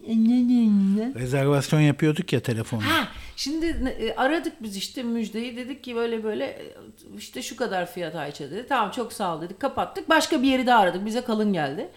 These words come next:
Speaker 1: Başka bir yeri daha aradık. Ana, o da bir yüz lira, iki yüz lira daha düşük. O, o da çok kalın. Sonra bu Tony de telefonu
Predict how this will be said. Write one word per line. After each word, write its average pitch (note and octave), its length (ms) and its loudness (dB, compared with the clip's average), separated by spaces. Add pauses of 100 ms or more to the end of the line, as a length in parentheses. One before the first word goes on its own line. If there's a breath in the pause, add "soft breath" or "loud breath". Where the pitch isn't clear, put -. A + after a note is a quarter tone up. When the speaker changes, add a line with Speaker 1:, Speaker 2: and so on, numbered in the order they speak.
(380 loud breath)
Speaker 1:
Başka F4 360 0
bir F4 60 6
yeri E4+ 160 2
daha F4 180 6
aradık. C#4+ 240 0
Ana, F4 440 2
o F4 120 0
da F4+ 180 2
bir F4+ 140 2
yüz E4+ 320 4
lira, F4+ 160 2
iki F4 180 2
yüz D#4+ 140 6
lira D#4 200 2
daha A3 240 6
düşük. - 380 -6 (140)
O, - 100 -6
o C4+ 200 -2
da C4+ 100 -2
çok G#3+ 260 -2
kalın. D3 260 -4 (880 loud breath)
Sonra G4 360 2
bu G#4+ 100 0 (140)
Tony G#4+ 340 0
de F#4 280 0
telefonu G4+ 520 2